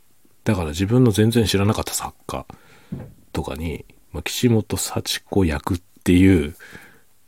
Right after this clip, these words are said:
共通点でどんどん出会っ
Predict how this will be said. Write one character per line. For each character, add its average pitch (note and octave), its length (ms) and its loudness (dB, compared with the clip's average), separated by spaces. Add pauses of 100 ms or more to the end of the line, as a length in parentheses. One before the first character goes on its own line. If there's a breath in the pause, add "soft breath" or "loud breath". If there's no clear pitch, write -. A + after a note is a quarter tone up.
(520)
共 F#2 220 4
通 E2 240 -2
点 B1+ 260 -6
で A1+ 180 -10 (480)
ど F2+ 200 2
ん D#2 40 -4
ど C#2+ 120 -4
ん D2 40 -6
出 C#2+ 160 -4
会 D#2+ 60 -8
っ - 20 -16